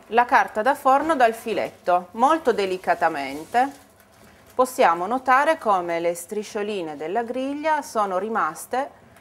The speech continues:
sul filetto. Il colore del filetto è bianco. Togliamo delicatamente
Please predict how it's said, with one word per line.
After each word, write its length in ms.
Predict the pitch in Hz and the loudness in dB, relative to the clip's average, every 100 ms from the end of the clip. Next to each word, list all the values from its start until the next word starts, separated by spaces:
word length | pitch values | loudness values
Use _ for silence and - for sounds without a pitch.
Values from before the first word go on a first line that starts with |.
| _ | _
sul 320 | - - 381 | -16 -4 -2
filetto. 760 | 349 - 180 98 131 _ 156 160 - - _ _ _ _ _ | -2 -4 -4 -4 -6 _ -10 -10 -14 -20 _ _ _ _ _
Il 180 | 180 | -14
colore 380 | - 185 196 190 | -6 2 4 4
del 180 | 175 175 | 2 -2
filetto 840 | - 220 196 196 - - 330 - | -4 -2 0 0 -4 -2 0 0
è 140 | - 190 | -4 -4
bianco. 720 | 175 139 131 139 143 156 156 - _ _ _ _ _ | 0 0 0 -8 -8 -8 -8 -16 _ _ _ _ _
Togliamo 480 | 175 170 185 185 175 | -8 -2 2 2 0
delicatamente 1120 | 170 165 160 170 180 190 180 160 160 147 147 | -2 -4 -6 -6 -4 -4 -4 -6 -8 -8 -8